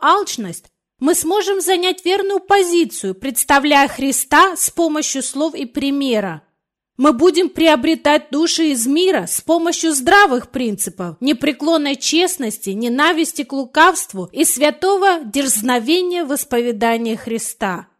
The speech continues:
Письмо четвертое, страницы тринадцать, пятнадцать, шестнадцать. Первое июля, тысяча восемьсот девяносто шестой год. Братьям, занимающим ответственное положение.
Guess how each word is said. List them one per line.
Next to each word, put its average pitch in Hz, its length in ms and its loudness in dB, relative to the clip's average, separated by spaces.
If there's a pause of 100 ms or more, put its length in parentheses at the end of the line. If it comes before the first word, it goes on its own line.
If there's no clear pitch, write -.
(160)
Письмо 330 400 0
четвертое, 330 840 -4
страницы 277 680 -4
тринадцать, 294 880 -2
пятнадцать, 285 640 -2
шестнадцать. 208 880 -6 (240)
Первое 285 460 2
июля, 339 680 0
тысяча 359 480 2
восемьсот 311 680 -4
девяносто 262 560 -6
шестой 269 480 -4
год. 196 540 -6
Братьям, 285 720 2
занимающим 277 1040 -2
ответственное 254 800 -6
положение. 214 920 -4